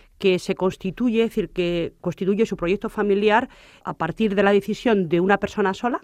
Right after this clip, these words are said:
que habitualmente es una mujer, pero también hay hombres que inician estos proyectos familiares en solitario. Y entonces,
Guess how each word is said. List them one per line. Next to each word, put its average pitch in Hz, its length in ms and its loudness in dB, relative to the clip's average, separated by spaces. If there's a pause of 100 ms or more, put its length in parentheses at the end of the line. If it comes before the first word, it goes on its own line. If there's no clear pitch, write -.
que 160 360 -2
habitualmente 180 540 0
es 240 100 -6
una 202 140 0
mujer, 190 300 -2
pero 190 120 0
también 185 280 0
hay 180 160 2
hombres 226 360 2
que 165 220 -6
inician 165 480 -4
estos 165 260 -8
proyectos 165 380 -6
familiares 170 540 -4
en 170 80 -6
solitario. 220 640 -2 (720)
Y 208 160 2
entonces, 214 760 2